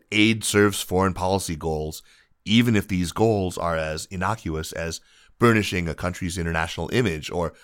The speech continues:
helping to ensure a stable security environment. In the current climate of geopolitical tensions between the West and China,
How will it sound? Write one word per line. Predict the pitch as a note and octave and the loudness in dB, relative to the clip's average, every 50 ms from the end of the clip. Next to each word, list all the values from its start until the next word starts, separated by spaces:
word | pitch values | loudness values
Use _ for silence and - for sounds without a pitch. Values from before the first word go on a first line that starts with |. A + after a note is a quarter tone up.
| - _ _ - | -20 _ _ 0
helping | - G#2+ G2+ - F#2+ F2 E2 - | 2 2 2 2 0 -4 -4 -4
to | - F2+ | -4 -6
ensure | D#2 D2+ - - F2+ F2 E2+ D#2+ | -6 -6 -4 -2 0 0 2 0
a | C#2 D#2 D#2+ | 0 -2 -6
stable | - - - F2 E2+ D#2 E2 D#2 | -8 -8 -6 -6 -6 -4 -6 -8
security | - - - - - - G2+ G2+ G2 F#2 - - D#2 | -8 -8 -10 -10 -10 -6 -4 -4 -4 -6 -8 -12 -12
environment. | D2 D2 C#2+ D2+ D#2 D2+ D2+ D2+ D2+ D#2 D2+ - - _ _ _ _ _ _ _ _ _ _ _ _ _ _ _ _ _ _ _ _ _ _ _ _ _ _ _ _ _ _ _ _ _ - | -12 -12 -10 -10 -10 -10 -10 -12 -14 -14 -14 -18 -20 _ _ _ _ _ _ _ _ _ _ _ _ _ _ _ _ _ _ _ _ _ _ _ _ _ _ _ _ _ _ _ _ _ -2
In | G#2+ G#2+ G#2 | 0 2 2
the | G#2 G#2 G2 | 4 2 2
current | - - - A#2 A#2 A2+ - - | 0 2 4 4 4 4 4 0
climate | - - G2+ G#2 G#2 A2 G#2+ | 0 0 2 2 2 2 0
of | G#2 F2+ E2+ F2 | -2 -2 -4 -4
geopolitical | - - G#2+ G#2 G2 - - G#2 G2+ G2+ - G2+ E2+ | -4 0 0 0 0 0 0 -2 -2 -2 -2 -6 -8
tensions | - - G2 G2+ - - A#2+ A#2 A#2 | -4 -4 -4 -4 -4 -4 -4 -4 -6
between | - - G2 G2 G#2 G2+ | -8 -10 -8 -6 -4 -2
the | G2 F#2 | -2 0
West | F2 F#2+ G2 G2 - - | 0 0 0 0 -2 -4
and | G2+ F2+ | -6 -6
China, | E2+ - E2+ F#2 F#2+ G#2 A2+ | -4 -2 -2 -2 -2 -2 -4